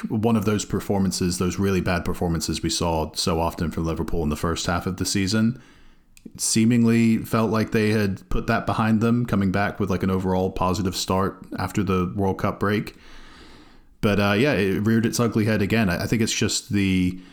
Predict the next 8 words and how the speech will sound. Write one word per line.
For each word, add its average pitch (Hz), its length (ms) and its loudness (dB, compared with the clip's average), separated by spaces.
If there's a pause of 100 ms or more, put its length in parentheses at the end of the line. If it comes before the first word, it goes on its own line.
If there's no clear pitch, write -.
(420)
the, 55 200 -2
the, - 160 -2
just - 460 -4
all 117 160 2
those 120 200 2
fixtures 101 440 0
coming, 92 520 0
like, 85 240 -6